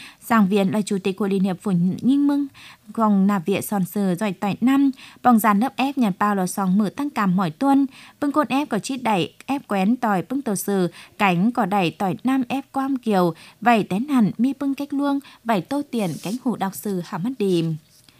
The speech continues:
Bà mẹ bình học sương, nơ nì, bà mẹ bình học chậm phát liệu phân quam kháo cùng tỉnh cánh cuồng mương, giúp vào chương trình, mời bình học bỏng cản phăng phân quam kháo mương nọ. Mưa khai nàng hội nghị thượng đỉnh châu Á Thái Bình Dương từ thứ sòng cho đều có khai nàng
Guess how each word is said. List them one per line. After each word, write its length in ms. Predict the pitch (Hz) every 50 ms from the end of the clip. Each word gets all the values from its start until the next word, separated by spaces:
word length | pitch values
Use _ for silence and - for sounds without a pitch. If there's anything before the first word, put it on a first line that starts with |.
| _ _ _ _ _ _ - - - - -
Bà 80 | - 262
mẹ 160 | 247 254 262
bình 140 | 247 254 214
học 140 | 220 220 208
sương, 340 | - - 220 208 202 196 190
nơ 80 | 214
nì, 220 | 214 208 220 202 180 -
bà 80 | 220
mẹ 140 | 208 208 214
bình 140 | 202 - 185
học 140 | 196 214 185 165
chậm 160 | - 220 180 151
phát 140 | - 277 285
liệu 160 | 247 226 175
phân 160 | - - 269
quam 140 | 269 277 269
kháo 160 | - 208 190
cùng 160 | 233 - 202
tỉnh 220 | 165 - 214 185 147
cánh 220 | - 180 170 214
cuồng 180 | - - 202 151 -
mương, 280 | 220 240 269 269 269 262
giúp 160 | - 302 240
vào 120 | 233 208
chương 180 | 185 - 190 175
trình, 220 | - 220 214 190 165 - - - - _
mời 140 | - 262 285 -
bình 120 | 220 180
học 140 | 196 196 175 156
bỏng 160 | - 226 185
cản 220 | - - 190 156 147
phăng 260 | - - 254 254 262
phân 180 | 262 - 262 254
quam 180 | 277 269 254
kháo 140 | 240 190 160
mương 200 | 180 240 262 240
nọ. 220 | 214 196 180 - - - - - - - - - - - - - - - _ _
Mưa 120 | - 262
khai 160 | - 247 247 214
nàng 200 | 208 233 233 208
hội 140 | 214 226
nghị 180 | 214 214 214 190
thượng 240 | 180 - 220 180 190
đỉnh 200 | 220 214 185 160
châu 140 | - 208 196
Á 220 | - 170 180 196
Thái 180 | - 214 214 262
Bình 140 | - 233 175
Dương 280 | 160 - 202 196 175 170 -
từ 80 | 180
thứ 80 | 170 226
sòng 280 | - - 220 185 170 165
cho 100 | - 220
đều 160 | 202 202 165
có 160 | - - 226 -
khai 260 | - 240 196 175 165 -
nàng 200 | - 214 208 190